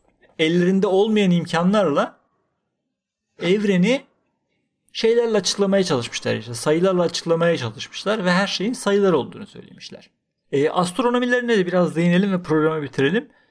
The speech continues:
Onların bu müzik kuramlarıyla beraber geliştirdikleri sistem astronomiye de tatbik etmişler.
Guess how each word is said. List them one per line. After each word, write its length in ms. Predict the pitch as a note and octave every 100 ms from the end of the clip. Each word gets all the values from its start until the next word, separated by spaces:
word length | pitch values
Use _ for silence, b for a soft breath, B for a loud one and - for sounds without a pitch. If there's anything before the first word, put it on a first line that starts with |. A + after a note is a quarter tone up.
| b _
Onların 460 | E3+ F3+ G3+ G3 E3+
bu 80 | D#3+
müzik 300 | D#3 F3+ G3
kuramlarıyla 640 | F3+ E3+ E3 F3 F3 D3+
beraber 320 | D3 C#3+ C#3+
geliştirdikleri 720 | B2+ C#3+ C#3+ - C3+ - D3+
sistem 380 | - - E3 F#3
astronomiye 680 | F3 D3+ D#3+ D#3+ E3 E3 E3
de 160 | B2 A2+
tatbik 360 | G#2+ - -
etmişler. 500 | A2+ - - G#3 -